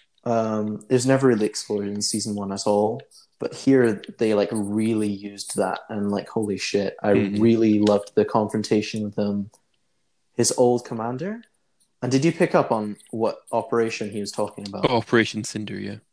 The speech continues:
Speaker 1: Yeah, like,
Speaker 2: From Battlefront two.
Speaker 1: Yeah,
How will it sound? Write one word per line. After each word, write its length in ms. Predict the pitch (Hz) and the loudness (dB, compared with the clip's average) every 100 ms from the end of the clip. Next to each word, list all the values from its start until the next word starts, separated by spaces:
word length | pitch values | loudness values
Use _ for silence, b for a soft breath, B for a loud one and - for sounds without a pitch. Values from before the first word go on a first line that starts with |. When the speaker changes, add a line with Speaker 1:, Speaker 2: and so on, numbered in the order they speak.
| _ b b | _ b b
Speaker 1:
Yeah, 280 | 110 101 | 0 0
like, 200 | 101 - | -4 -6
Speaker 2:
From 320 | 117 110 107 104 | 2 4 4 2
Battlefront 420 | 98 98 107 110 | 0 0 -4 -8
two. 200 | - 113 - B B B 113 | -10 -12 -14 B B B -2
Speaker 1:
Yeah, 380 | 110 104 98 | 0 0 -4